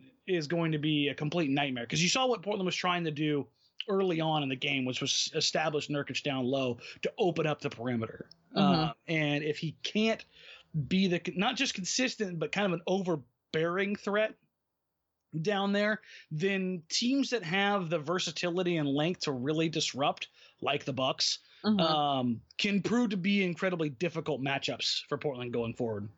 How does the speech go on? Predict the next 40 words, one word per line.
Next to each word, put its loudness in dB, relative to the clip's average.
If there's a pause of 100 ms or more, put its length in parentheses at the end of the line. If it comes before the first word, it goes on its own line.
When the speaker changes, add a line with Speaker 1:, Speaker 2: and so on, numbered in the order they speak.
(380)
Speaker 2:
Yeah, 2
it's 0
really 2
those 2
long 0
arms 0
that -2
disturb 0
him -2
the 0
most, -2
I 0
think. -4 (680)
It 0
just 0
Speaker 1:
Yeah, 4
Speaker 2:
seems, -2 (100)
Speaker 1:
the -12
length 0
Speaker 2:
you 2
know. 2
Speaker 1:
and -2
length -2
in -2
general. 0
I -2
mean, -2 (100)
Speaker 2:
Yeah. 2
Speaker 1:
and -2
the -2
Bucks -2
have 0
more -2
length -2
than -4
anybody. -2
Not, -2
not 0
just -2
reg-, -4